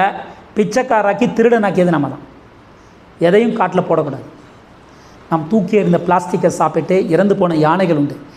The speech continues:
இறந்து போன மான்கள் உண்டு. ஒரு ஆங்கில கவிதை தான் அதுக்கு பதில்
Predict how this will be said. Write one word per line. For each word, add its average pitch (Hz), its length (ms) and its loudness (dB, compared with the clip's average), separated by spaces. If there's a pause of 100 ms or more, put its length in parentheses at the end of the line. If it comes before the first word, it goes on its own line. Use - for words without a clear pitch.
(260)
இறந்து 226 340 2
போன 202 200 2
மான்கள் 190 360 2
உண்டு. 151 200 -2 (600)
ஒரு 160 100 2
ஆங்கில 202 300 2
கவிதை 175 400 2
தான் 185 100 2
அதுக்கு 147 240 -2
பதில் 170 140 -4